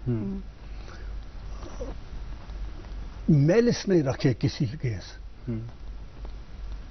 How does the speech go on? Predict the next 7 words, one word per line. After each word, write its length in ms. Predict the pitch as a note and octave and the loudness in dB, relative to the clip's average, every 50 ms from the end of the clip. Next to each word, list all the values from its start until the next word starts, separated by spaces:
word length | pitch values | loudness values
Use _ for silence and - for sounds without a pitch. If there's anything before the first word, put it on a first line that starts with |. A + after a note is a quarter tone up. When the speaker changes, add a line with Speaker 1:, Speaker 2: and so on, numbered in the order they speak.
| - | 6
Speaker 3:
वो 220 | E3+ D3+ F#3 - F3+ | 8 8 10 10 8
जूद 500 | A2+ G#2+ G2 - F3+ G3+ A#3 B3 G3+ F#3+ | 8 6 6 8 8 10 10 10 8 8
रंज 240 | G3+ G3 F#3+ F#3 D#3 | 8 8 8 6 6
वाला 300 | D3 D3+ C#3+ C3+ C3+ C3+ | 4 4 4 4 2 2
नहीं 300 | C3 B2+ B2 A#2 G#2 E2 | 2 0 0 0 0 0
हो। 260 | D#2 E2+ G2 - - - - - | -2 -6 -8 -8 -10 -14 -14 -14
Speaker 1:
सही। 360 | - - C3 B2 A#2 A#2 | -10 -6 -4 -2 -2 -2